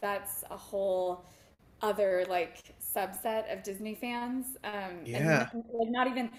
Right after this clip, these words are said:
Speaker 1: you know, the, the shorts, I think, appeal to a lot of people, but you kind of have to go looking for them, you know?
Speaker 2: Right.
Speaker 1: They're not, they're not,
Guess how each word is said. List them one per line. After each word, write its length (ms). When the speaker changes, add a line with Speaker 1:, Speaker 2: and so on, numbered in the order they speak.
Speaker 1:
you 100
know, 120
the, 280
the 80
shorts, 580
I 120
think, 280
appeal 340
to 160
a 60
lot 140
of 80
people, 240
but 220
you 100
kind 300
of 40
have 100
to 100
go 320
looking 320
for 120
them, 440
you 100
know? 160
Speaker 2:
Right. 240
Speaker 1:
They're 140
not, 320
they're 80
not, 340